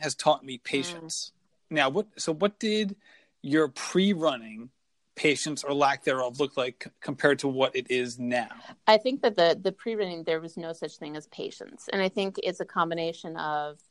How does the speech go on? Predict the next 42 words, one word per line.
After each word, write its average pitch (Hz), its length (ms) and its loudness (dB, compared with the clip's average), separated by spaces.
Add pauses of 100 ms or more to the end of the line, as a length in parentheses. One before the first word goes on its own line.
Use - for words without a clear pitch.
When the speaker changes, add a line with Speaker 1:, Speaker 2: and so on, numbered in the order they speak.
Speaker 2:
the 165 100 -6
running 156 600 -8 (260)
as 160 220 -2
an 165 180 -14
outlet 233 380 -4 (100)
helped 254 180 -8
me 254 120 -12
with 254 140 -14
that 233 200 -10
patience. 285 520 -16 (420)
But 202 120 -4 (380)
at 190 140 -6
the 190 80 -8
same 202 300 -10
time, 175 480 -8 (160)
which 165 180 -12
is 139 100 -12
all 151 220 0
related, 139 480 -6 (400)
um, 175 320 2
kids 247 400 -6
have 170 140 -4
taught - 260 -8
me 123 100 -14
patience - 520 -14
too. 175 240 -2 (580)
So 202 720 6
the 196 120 -8
running 185 560 -12
is 180 240 -14
one 175 160 -10
of 170 80 -12
those 165 380 -8
that, 156 260 -8 (300)
you 175 200 -12
know, 156 160 -10
I 165 60 -2
was 175 100 -8 (100)
patient 226 340 -10
with 180 180 -14
myself 165 560 -6 (720)
to 170 480 -6